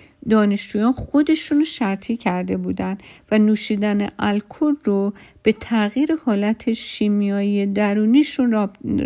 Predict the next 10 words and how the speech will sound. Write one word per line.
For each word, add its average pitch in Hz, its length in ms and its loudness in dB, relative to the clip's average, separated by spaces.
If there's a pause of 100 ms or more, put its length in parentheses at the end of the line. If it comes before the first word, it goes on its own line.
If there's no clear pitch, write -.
ربط 202 260 -2
داده 185 240 -2
بودن. 196 420 -6 (800)
اونا 233 280 6 (320)
بر 190 160 -2
اساس 208 500 -2
خاطرات 202 1000 -2 (120)
تداعی‌گری 196 840 0
که 220 140 -4
د-، 190 360 -4